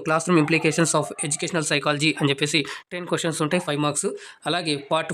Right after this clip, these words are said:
ఫోర్లో content of concerned subject, అంటే మన హిందీకి సంబంధించి కంటెంట్. ఇందులో మనకు ఇతిహాసం వస్తుంది, అలాగే కావ్యశాస్త్రం వస్తుంది, అలాగే వ్యాకరణం వస్తుంది, అలాగే మనకి పాఠ్య పుస్తకం నుంచి ఉన్నటువంటి కంటెంట్ వస్తుంది. ఇదంతా కూడా ఇక్కడ నుంచి అడగడం జరుగుతుంది. ఇందులో మొత్తంగా ఎయిటీ క్వశ్చన్స్ ఉంటాయి, ఫార్టీ మార్క్స్.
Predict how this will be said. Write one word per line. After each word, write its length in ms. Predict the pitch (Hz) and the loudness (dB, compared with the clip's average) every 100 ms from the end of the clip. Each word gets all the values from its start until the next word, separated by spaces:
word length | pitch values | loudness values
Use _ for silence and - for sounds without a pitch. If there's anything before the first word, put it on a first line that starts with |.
| 165 | -2
ఫోర్లో 240 | 170 214 - - _ - | 0 0 -4 -14 _ -14
content 300 | 170 180 175 170 | -6 -4 0 0
of 60 | 165 151 156 | 4 2 4
concerned 120 | 151 160 139 | 0 -2 -2
subject, 320 | 151 143 156 156 | -2 -2 -4 -4
అంటే 120 | 147 147 | -2 -2
మన 80 | 143 | 2
హిందీకి 220 | 151 151 - | 2 2 0
సంబంధించి 380 | 143 147 143 139 135 | 2 0 0 -4 -4
కంటెంట్. 360 | 143 147 151 170 175 | -6 -2 -2 0 0
ఇందులో 260 | 156 160 151 135 - - | 0 0 0 -2 -6 -2
మనకు 220 | 147 147 143 143 | 0 4 4 4
ఇతిహాసం 400 | 147 147 151 - 147 | 2 2 2 2 0
వస్తుంది, 260 | 151 147 151 | 4 4 4
అలాగే 240 | 143 147 143 143 | 2 0 2 4
కావ్యశాస్త్రం 520 | 147 147 156 - 151 | 4 4 2 2 0
వస్తుంది, 300 | - 151 147 143 - - 135 | 2 4 4 2 -4 -2 0
అలాగే 200 | 143 139 | 2 2
వ్యాకరణం 380 | 135 143 156 156 147 | 2 0 0 0 0
వస్తుంది, 340 | - 147 151 156 - | 2 4 4 2 0
అలాగే 260 | 139 139 139 139 | 0 2 2 2
మనకి 180 | 135 - | -2 -4
పాఠ్య 180 | 143 143 147 | -4 -4 -4
పుస్తకం 220 | 156 147 | 0 0
నుంచి 140 | 135 143 | 2 0
ఉన్నటువంటి 300 | 139 139 139 | 0 -2 -2
కంటెంట్ 300 | 139 156 151 151 | -2 -2 0 -2
వస్తుంది. 300 | - 147 147 - - - | 2 2 2 -2 -12 -4
ఇదంతా 220 | 151 151 147 | -2 0 2
కూడా 100 | 208 196 | 2 2
ఇక్కడ 140 | 147 | 0
నుంచి 140 | 143 147 | 2 0
అడగడం 200 | 139 143 | 2 2
జరుగుతుంది. 260 | 139 190 202 | 2 4 4
ఇందులో 260 | 160 160 151 143 | 4 4 0 0
మొత్తంగా 240 | 151 143 139 | 0 0 0
ఎయిటీ 160 | 160 165 | 0 0
క్వశ్చన్స్ 280 | 156 156 156 | 0 0 0
ఉంటాయి, 200 | 151 233 - _ - | 0 -2 -4 _ 0
ఫార్టీ 240 | 151 147 143 | 2 4 2
మార్క్స్. 240 | 139 - | 2 2